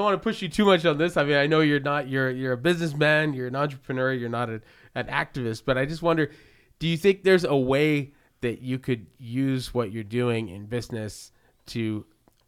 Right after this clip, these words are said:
kind of address some of these, like, some of these issues, to kind of help it? 'Cause it just seems that it, it, there's almost an irresistible desire, uh,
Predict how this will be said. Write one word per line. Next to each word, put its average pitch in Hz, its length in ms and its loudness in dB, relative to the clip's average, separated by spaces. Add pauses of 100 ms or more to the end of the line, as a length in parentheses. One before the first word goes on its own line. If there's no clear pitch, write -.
(240)
kind 120 200 -2
of 98 80 -8
address 123 520 0
some 127 320 -2
of 110 240 -8
these, 107 500 -12 (320)
like, 104 240 -10
some 120 280 -4
of 107 60 -4
these 104 200 -8
issues, 117 300 -8
to 123 120 -8
kind 139 160 2
of 117 60 -4
help 123 360 -8
it? 117 240 -4 (400)
'Cause 160 140 4
it 165 140 0
just 208 200 -2
seems 185 260 2
that 147 160 2
it, 123 200 -8
it, 120 160 -12 (600)
there's 143 160 2
almost 175 280 6
an 139 140 -4
irresistible 147 720 2
desire, 107 800 -2 (640)
uh, 87 180 -12